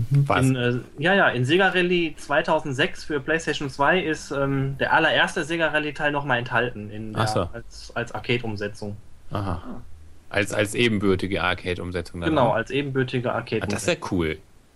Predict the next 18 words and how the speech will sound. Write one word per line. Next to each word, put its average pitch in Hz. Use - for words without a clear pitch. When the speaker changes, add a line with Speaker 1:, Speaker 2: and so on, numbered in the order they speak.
Speaker 2:
Ja, 113
aber 135
Speaker 1:
Das -
find 185
Speaker 2:
ohne 302
Speaker 1:
ich 302
immer 208
Speaker 2:
die 226
vierte, 220
ohne 226
die 220
vierte 196
Strecke 175
aus 143
der 139
Saturn-Version. 110
Speaker 1:
Aha, 92
okay. 90